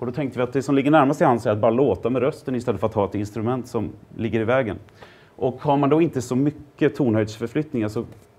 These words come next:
borde det här vara möjligt att göra med rösten, tänkte vi. Så att det här fick de sjunga då tillsammans, eh, med mig, var det. Jag hade den här lektionen. Och då ville vi helt enkelt synliggöra, här är ju väldigt tydligt separerat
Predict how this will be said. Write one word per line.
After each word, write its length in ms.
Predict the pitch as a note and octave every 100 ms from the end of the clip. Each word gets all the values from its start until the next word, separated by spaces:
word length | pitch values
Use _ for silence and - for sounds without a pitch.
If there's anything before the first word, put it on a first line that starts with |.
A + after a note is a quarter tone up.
| - G#2+
borde 240 | A2 A#2+ A2
det 60 |
här 100 | G#2
vara 100 | F#2+
möjligt 340 | G#2+ A2 F2+ G2+
att 100 | G2
göra 140 | F#2+
med 120 | F#2+
rösten, 320 | A#2 A#2+ A#2 G#2+
tänkte 220 | E2+ D2+
vi. 100 | - - - - - _ _ _ _
Så 140 | -
att 80 | D3
det 60 | F3
här 120 | G3+
fick 140 | G3+
de 120 | F3 E3+
sjunga 460 | A3 D3 A#2 F#3
då 140 | B2+ G#2
tillsammans, 720 | C3 B2 A2 A2+ G#2+ - - _ -
eh, 100 | A2 A2 G#2+ G#2 G2+ G2 B1+ - - - - A2+
med 300 | G#2+ G#2 G2 - - _ _ -
mig, 360 | A2 G#2+ D#3 - -
var 180 | D3 D3
det. 80 | D3+
Jag 120 | A#2
hade 160 | C3 C3
den 100 | C3+
här 100 | B2+
lektionen. 400 | B2 C3+ B2+ D3 - - _ _ _ -
Och 160 | D#3 -
då 300 | B2+ C3 - - - - -
ville 220 | D3 C#3+
vi 80 | D#3+
helt 200 | D3 D3
enkelt 320 | A#2 B2 -
synliggöra, 520 | - D#3 B2 A#2+ B2
här 160 | D3 D#3+
är 60 |
ju 200 | D#3 C3
väldigt 260 | B2 B2+ A#2
tydligt 280 | D3 A2 -
separerat 920 | - C#3 - C3+ B2+ E3 C3+ B2